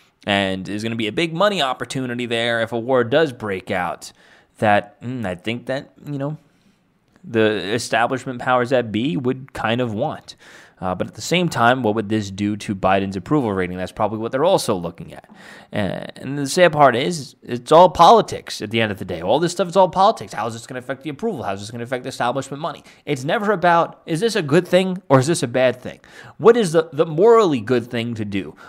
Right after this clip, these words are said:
What do the people actually want to do? It all comes down to these, to money and numbers and statistics of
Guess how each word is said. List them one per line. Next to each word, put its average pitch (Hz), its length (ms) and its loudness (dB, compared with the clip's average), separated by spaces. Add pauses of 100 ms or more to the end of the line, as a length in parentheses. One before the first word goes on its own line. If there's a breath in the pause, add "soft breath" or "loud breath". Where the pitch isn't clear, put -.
What 208 160 8
do 262 100 2
the 233 120 -2
people 208 600 -4
actually 139 480 -2
want 113 440 -4
to 120 120 -6
do? 104 320 -8 (840)
It 147 60 2
all 175 160 6
comes 180 260 0
down 143 300 -2
to 135 80 -8
these, 107 260 -6 (460 loud breath)
to 101 280 -4
money 180 560 0
and 110 220 -8
numbers 165 400 0
and 117 160 -6
statistics 165 760 -2
of 98 460 -4